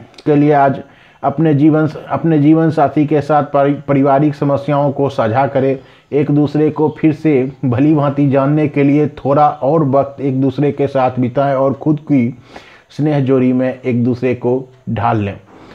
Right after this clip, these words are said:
आपके बच्चे भी घर में खुशी और सुकून के माहौल को महसूस कर सकेंगे। इससे आपको एक दूसरे के साथ व्यवहार में ज़्यादा खुलापन और न-,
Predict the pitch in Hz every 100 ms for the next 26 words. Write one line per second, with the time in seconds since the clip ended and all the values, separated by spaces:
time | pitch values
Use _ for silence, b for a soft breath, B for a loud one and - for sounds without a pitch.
0 | B B B B 143 143 165 139 143 139
1 | 170 156 160 127 139 139 139 123 123 B
2 | B - 151 147 170 151 143 135 - 156
3 | 143 143 131 123 135 131 135 123 123 123
4 | 143 - 139 127 139 139 139 139 - B
5 | B B 135 143 160 151 127 - _ _
6 | B B B B 131 139 151 160 156 139
7 | 147 135 156 151 143 147 139 131 143 123
8 | 143 151 151 131 143 147 139 - 135 170
9 | - 143 135 127